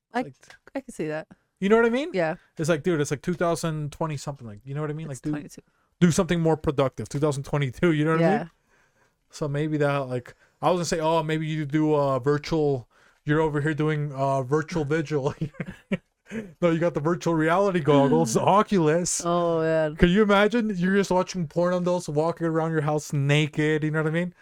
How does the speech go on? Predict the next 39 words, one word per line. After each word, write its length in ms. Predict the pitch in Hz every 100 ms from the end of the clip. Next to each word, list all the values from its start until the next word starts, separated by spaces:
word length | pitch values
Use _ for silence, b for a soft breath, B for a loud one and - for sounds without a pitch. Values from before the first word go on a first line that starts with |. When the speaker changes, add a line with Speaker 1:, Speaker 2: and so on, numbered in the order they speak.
| b b
Speaker 2:
I 120 | 151
think 100 | 165
maybe 220 | 185 180
that's 160 | 165 151
what 140 | 143
people 280 | - 151 139
are 100 | 127
wondering, 520 | 117 131 131 120 110
but 260 | 117 110 101 _ _ _
Speaker 1:
No, 160 | - 165
I 120 | 156
don't 160 | 160 151
do 100 | 147
that. 220 | 143 143 _ b b b
Speaker 2:
uh, 640 | 131 131 123 113 113 110 110 - _ _ _
yeah, 160 | 127 120
I 120 | 110
don't 160 | 135 143
do 100 | 131
that 180 | 131 123
either. 320 | 120 117 117
Like, 200 | 120 107
I 60 | 120
don't 120 | 120
watch, 480 | 113 117 - - - -
I've 220 | 175 175
watched 240 | 208 -
virtual 300 | 175 156 165
reality 480 | 151 127 120 127 131
porn, 340 | - 131 127
guys, 380 | 127 123 123 -
okay? 320 | 123 135 147 147 _ _ _ -
Speaker 1:
Huh. 140 | 294 262 _ _ _ -
Speaker 2:
You 100 | 160
never 160 | 180
watched 300 | 180 185 -
it, 60 | 196
Alice? 340 | 202 208 254
Speaker 1:
No. 200 | 220 262